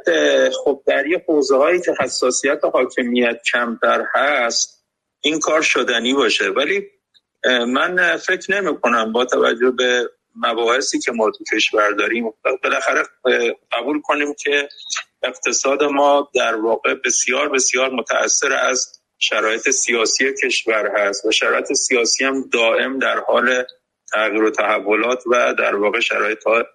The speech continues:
تغییر در شرایط محیطی هست و هر لحظه ما مجبوریم یا حاکمیت مجبور یک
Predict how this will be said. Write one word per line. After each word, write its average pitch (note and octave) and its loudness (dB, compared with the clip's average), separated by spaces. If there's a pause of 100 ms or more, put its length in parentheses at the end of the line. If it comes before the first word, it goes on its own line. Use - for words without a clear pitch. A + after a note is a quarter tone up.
(280)
تغییر A#2 0
در A2 -2
شرایط G#2 -2 (180)
محیطی G#2 0
هست G2 -2 (380)
و A#2 0
هر D3 0
لحظه C#3+ 0
ما C#3+ 4
مجبوریم C3 -2
یا B2+ 2
حاکمیت A#2 -4 (100)
مجبور C3+ -2
یک - 0